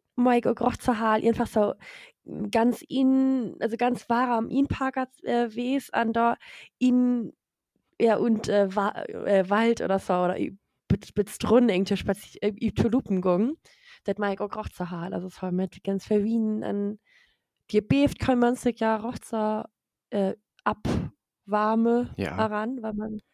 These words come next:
Speaker 1: Meng Tee oder warm Kakao oder so.
Speaker 2: Aber wat
Speaker 1: Aber
Speaker 2: hast
Speaker 1: das
Speaker 2: du
Speaker 1: mag
Speaker 2: dir
Speaker 1: ich
Speaker 2: anders
Speaker 1: echt
Speaker 2: jetzt
Speaker 1: toll.
Speaker 2: vor Wonter? Also ich mein, du kennst es ja alles auch noch, noch intensiver <laughs> tatsächlich.
Speaker 1: Ja.
Speaker 2: Oder vor.
Speaker 1: Ja, dir mein, das mag ich auch.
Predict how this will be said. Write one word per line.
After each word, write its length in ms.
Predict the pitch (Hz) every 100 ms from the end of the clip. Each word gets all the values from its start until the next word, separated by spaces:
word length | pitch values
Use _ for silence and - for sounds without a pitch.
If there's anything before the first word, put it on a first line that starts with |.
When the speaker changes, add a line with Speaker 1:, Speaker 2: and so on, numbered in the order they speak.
| -
Speaker 1:
Meng 220 | 220 208
Tee 380 | 202 226 220 226
oder 260 | 202 202 202 196
warm 300 | 202 202 202
Kakao 460 | 202 - 220 233
oder 180 | 254 233
so. 280 | 233 233 247 - - - -
Speaker 2:
Aber 240 | 120 127 113
wat 160 | -
Speaker 1:
Aber 100 | -
Speaker 2:
hast 100 | 175
Speaker 1:
das 60 | 233
Speaker 2:
du 80 | 160
Speaker 1:
mag 60 | 156
Speaker 2:
dir 100 | 151
Speaker 1:
ich 40 |
Speaker 2:
anders 220 | 139 139 -
Speaker 1:
echt 100 | 139
Speaker 2:
jetzt 120 | 131
Speaker 1:
toll. 200 | 220 202
Speaker 2:
vor 220 | 208 120
Wonter? 480 | 107 135 139 92 87 -
Also 260 | - 101 101
ich 240 | 95 113
mein, 280 | 117 107 113 - -
du 120 | 110
kennst 340 | - 123 -
es 120 | 143 -
ja 140 | 120
alles 300 | 123 123 -
auch 160 | 135 - -
noch, 500 | 110 113 117 131 - -
noch 240 | 127 -
intensiver 720 | - 113 113 98 139 151 -
<laughs> 320 | - 139 - -
tatsächlich. 640 | - - - 92 - 104
Speaker 1:
Ja. 440 | 226 262 247 220 294
Speaker 2:
Oder 200 | - -
vor. 260 | - 92 - _ _ _ _ _ - - - - -
Speaker 1:
Ja, 140 | 254
dir 240 | 220 254
mein, 240 | 240 240 240 -
das 160 | 285 294
mag 220 | 330 311
ich 120 | -
auch. 140 | 233